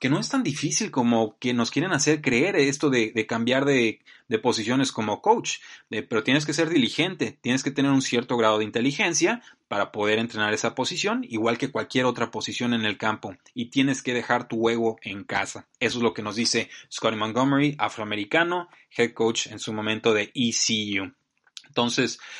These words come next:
eh, creo que es, por, por ahí va la cosa, o sea, el de los asistentes, en todas las posiciones, veintiséis por ciento de ellos eran afroamericanos, lo cual es más alto que en la posición de coaches de quarterbacks y coaches de línea ofensiva,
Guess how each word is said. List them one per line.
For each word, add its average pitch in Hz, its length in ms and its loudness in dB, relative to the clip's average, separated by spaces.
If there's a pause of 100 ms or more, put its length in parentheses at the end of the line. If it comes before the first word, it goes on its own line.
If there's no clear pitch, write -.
(200)
eh, 107 340 2
creo 151 180 6
que 170 140 0
es, 151 100 -2
por, 131 340 0
por 131 140 2
ahí 160 80 4
va 170 100 4
la 165 200 4
cosa, 156 280 0
o 113 40 -4
sea, 117 220 2
el 117 180 0
de 120 80 4
los 120 120 0
asistentes, 160 720 0
en 117 140 -4
todas 170 160 6
las 165 140 2
posiciones, 120 500 -2
veintiséis 123 560 0
por 123 160 -4
ciento 143 300 0
de 123 60 2
ellos 131 220 2
eran 127 240 0 (300)
afroamericanos, 104 920 -2
lo 104 140 -4
cual 117 180 2
es 110 80 0
más 117 220 -4
alto 127 340 0
que - 100 -12
en 104 40 -6
la 101 140 -6
posición 113 580 -6
de 104 160 -4
coaches 113 320 2
de 104 100 0
quarterbacks 127 480 2
y 131 100 -14
coaches 113 360 0
de 104 80 0
línea 107 240 -2
ofensiva, 202 560 0